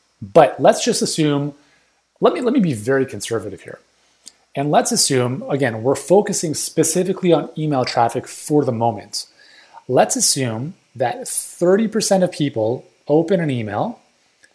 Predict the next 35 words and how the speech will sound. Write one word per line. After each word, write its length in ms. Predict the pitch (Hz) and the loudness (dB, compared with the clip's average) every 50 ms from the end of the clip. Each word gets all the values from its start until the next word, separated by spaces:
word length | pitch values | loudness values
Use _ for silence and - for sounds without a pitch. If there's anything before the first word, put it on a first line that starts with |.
| _ _ _ _ | _ _ _ _
and 200 | - 131 127 127 | -6 -6 -4 -4
ten 220 | - - 170 180 170 | -4 -2 -2 -2 -2
percent 280 | 175 151 - 170 151 | -4 -2 -2 0 0
of 80 | 135 117 | 0 2
those 200 | 131 143 151 147 | 4 4 4 2
people 380 | - - 131 117 - 113 101 - | 0 -6 -8 -6 -6 -8 -8 -8
click. 540 | - - - 117 107 - - - - - _ _ _ _ _ _ _ _ _ _ _ _ _ _ _ _ _ _ _ _ _ _ _ _ _ _ _ _ _ _ _ _ | -10 -8 -8 -8 -8 -8 -14 -20 -20 -20 _ _ _ _ _ _ _ _ _ _ _ _ _ _ _ _ _ _ _ _ _ _ _ _ _ _ _ _ _ _ _ _
Got 200 | - 131 123 147 | 2 4 6 6
it? 260 | 196 240 254 - - _ _ _ _ - _ | 6 4 2 -4 -14 _ _ _ _ -20 _
So 480 | - - - 180 156 120 - - - - _ _ _ _ _ _ _ _ _ _ _ _ _ _ - - | -4 2 6 8 8 8 6 2 -10 -18 _ _ _ _ _ _ _ _ _ _ _ _ _ _ -8 -6
we 260 | 143 120 117 170 214 | -4 0 2 4 6
need, 380 | 226 196 160 139 127 117 151 - - - | 6 6 6 4 2 0 -2 -6 -10 -18
hopefully 360 | - - 165 156 - 170 160 | -4 -4 -4 -2 0 0 0
you 60 | 139 | 0
can 140 | 127 127 - | -2 -4 0
stay 140 | - 147 135 | 4 4 4
with 120 | 131 - | 4 2
me 60 | 135 | -2
on 60 | 127 | -2
the 60 | 120 113 | 0 0
math 280 | 113 110 107 107 - | 2 0 0 0 -2
here, 180 | 113 104 - - _ _ _ _ _ _ _ _ | -6 -10 -10 -14 _ _ _ _ _ _ _ _
forty-one 560 | - - - 175 180 180 196 196 202 202 175 | -6 -2 4 4 6 6 6 6 6 4 6
thousand 440 | - 165 156 156 151 135 156 151 131 | 6 6 6 6 4 4 0 -2 -2
six 320 | - - - 151 143 - | -2 0 0 0 2 2
hundred 200 | - 147 143 127 | 0 0 -2 -2
people 260 | - 143 135 - 135 | -2 -4 -4 -4 -4
page 300 | - - - 131 131 113 | -8 -2 0 0 0 2
visits. 360 | 107 110 98 92 104 - - - | 0 -6 -6 -6 -8 -10 -6 -2
We 160 | 131 170 202 | 0 2 2
need, 320 | 196 165 127 110 95 - - _ _ _ _ _ _ _ _ _ _ - | 2 2 0 -2 -4 -6 -14 _ _ _ _ _ _ _ _ _ _ -4
divide 320 | 131 113 160 165 170 151 | 2 8 8 8 8 8
that 260 | 143 127 127 135 - | 6 6 4 4 2
by 160 | - 131 117 120 | 2 2 2 2
point, 480 | 120 - - 170 170 165 165 160 - | 0 -2 -2 0 0 0 0 -2 -4